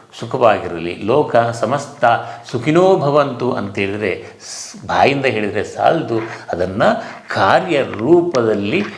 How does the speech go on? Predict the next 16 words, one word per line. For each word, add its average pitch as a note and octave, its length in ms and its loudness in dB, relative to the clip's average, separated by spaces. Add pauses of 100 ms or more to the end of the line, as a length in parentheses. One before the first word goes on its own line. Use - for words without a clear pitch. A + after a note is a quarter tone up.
(140)
ಮಾಡಿದಾಗ G2+ 680 2 (340)
ಅದು - 280 -6
ಸಾರ್ಥಕತೆ - 880 -6
ಆಗುತ್ತೆ, G2+ 560 -8
ಹೌದಲ್ವೇ? E2 880 -8 (920)
ಈ C3 60 2
ರೀತಿ B2 320 -2
ಮಾಡ್ತೀರಲ್ವ? E2 580 -6 (800)
ಮುಂದಿನ B2+ 320 0
ಹೊಸ G#2+ 220 2
ಸಂಚಿಕೆಯಲ್ಲಿ G2+ 800 0
ಮತ್ತೊಮ್ಮೆ A2 500 -8
ಸಿಗೋಣ. F#2 400 -6 (1080)
ಇನ್ನು G2 200 -6
ಅನೇಕ B2+ 520 0
ವಿಷಯಗಳಿದೆ G2+ 800 -2